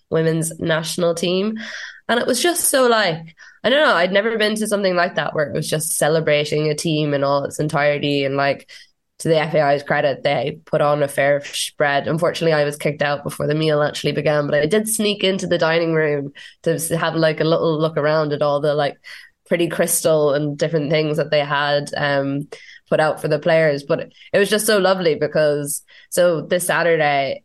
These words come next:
uh, for anyone who doesn't know, who might be listening, is the anniversary of the first ever game that the women's national team played against Wales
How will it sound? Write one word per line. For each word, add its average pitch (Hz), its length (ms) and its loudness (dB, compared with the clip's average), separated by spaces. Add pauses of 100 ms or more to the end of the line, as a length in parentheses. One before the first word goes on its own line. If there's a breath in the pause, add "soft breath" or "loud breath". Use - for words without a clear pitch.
uh, 143 180 0
for 147 100 -2
anyone 143 280 0
who 143 100 -2
doesn't 143 300 -2
know, 135 180 0
who 151 80 -2
might 139 180 -2
be 147 60 0
listening, 135 580 -2 (240 loud breath)
is 156 160 -2
the - 140 -2
anniversary 147 560 0
of 139 100 -2
the 143 80 -2
first 147 360 0
ever 147 240 0
game 135 440 0
that 147 300 -2
the 143 300 2
women's 139 320 -2
national 131 300 -4
team 143 180 -4
played 135 380 0
against 170 360 -2
Wales 127 500 0